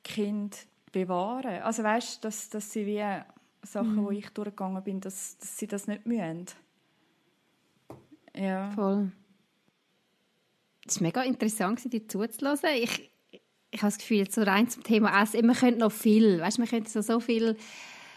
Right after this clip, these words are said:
Speaker 2: äh, über Herausforderungen am Esstisch, aber ich glaube, es ist übergekommen. Wahrscheinlich haben die jetzt alle gecheckt, Charlene und ich sind nicht die Mütter, die können sagen, yes, ähm,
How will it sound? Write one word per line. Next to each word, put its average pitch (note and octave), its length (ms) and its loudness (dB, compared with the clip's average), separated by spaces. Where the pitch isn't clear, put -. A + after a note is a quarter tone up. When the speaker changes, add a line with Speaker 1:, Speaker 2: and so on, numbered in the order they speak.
Speaker 2:
äh, F#3 260 -12
über B3 140 2
Herausforderungen A#3 920 2
am F#3 120 2
Esstisch, G#3+ 220 -2
aber A3+ 100 0
ich G#3+ 40 -2
glaube, A3+ 160 4
es G#3+ 60 2
ist G#3+ 100 2
übergekommen. D#3+ 600 -2
Wahrscheinlich G#3+ 320 0
haben G3+ 120 0
die G3 60 -2
jetzt F#3+ 160 -4
alle F#3+ 200 0
gecheckt, F3+ 460 -4
Charlene F#3 320 2
und F3+ 100 -2
ich G3 240 -2
sind F#3+ 240 2
nicht G3 420 -2
die G3+ 300 4
Mütter, F#3 760 0
die F#3 120 -4
können F#3+ 260 0
sagen, F3 440 0
yes, F3 560 0
ähm, F3 540 0